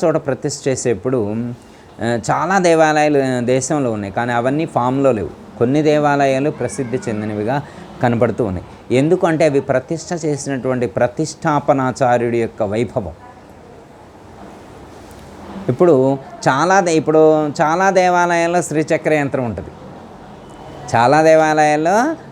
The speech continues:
శ్రీచక్రం ఉంటుంది. కానీ శంకరాచార్యుల వారు ప్రతిష్ఠించినటువంటి శ్రీచక్ర యంత్రానికి,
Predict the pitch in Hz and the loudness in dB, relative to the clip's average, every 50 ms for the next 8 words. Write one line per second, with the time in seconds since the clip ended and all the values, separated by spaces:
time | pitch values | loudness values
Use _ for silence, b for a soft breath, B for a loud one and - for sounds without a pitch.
0 | - - - - 151 165 165 - 175 165 - 151 139 131 113 104 101 98 95 B | -20 -14 -6 -2 0 0 2 2 0 0 0 0 -2 -2 -2 -4 -6 -8 -8 B
1 | B B B - - 139 151 170 180 180 143 131 135 139 143 B B B B - | B B B -4 -2 0 0 2 2 0 0 0 -2 -2 -4 B B B B 0
2 | - 143 147 143 - 180 190 190 190 175 175 185 180 175 175 175 175 170 170 165 | 2 2 4 4 4 4 6 4 4 4 2 2 2 2 2 2 2 4 4 2
3 | 165 - 170 147 151 - 165 165 156 - - 160 156 147 156 151 151 139 143 147 | 2 0 0 -2 -2 -2 -4 -6 -4 -4 -4 -4 -4 -2 -2 -2 0 0 0 0
4 | 143 139 135 - 120 120 123 - 151 143 - 139 139 139 135 135 107 123 131 131 | 0 -2 -2 -2 -2 -2 -2 -2 -2 0 0 2 2 2 0 0 0 0 0 0
5 | 127 127 107 101 123 120 120 117 | 0 -2 -2 -2 -2 -2 -2 -2